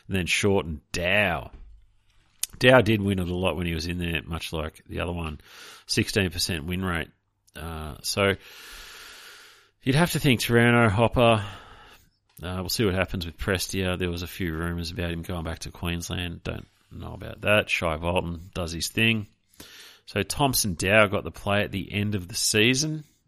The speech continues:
Uh, will that continue? I know everyone always wants to ask,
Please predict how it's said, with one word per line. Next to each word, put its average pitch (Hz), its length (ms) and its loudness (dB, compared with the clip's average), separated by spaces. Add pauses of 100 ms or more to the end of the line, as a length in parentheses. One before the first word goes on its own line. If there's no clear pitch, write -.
(220)
Uh, 80 300 -4
will 90 160 -6
that 90 200 -2
continue? 117 720 0 (640)
I - 80 -8
know 92 180 -2 (220)
everyone 98 460 -2
always 104 400 0
wants 90 220 -2
to - 120 -10
ask, 87 540 -4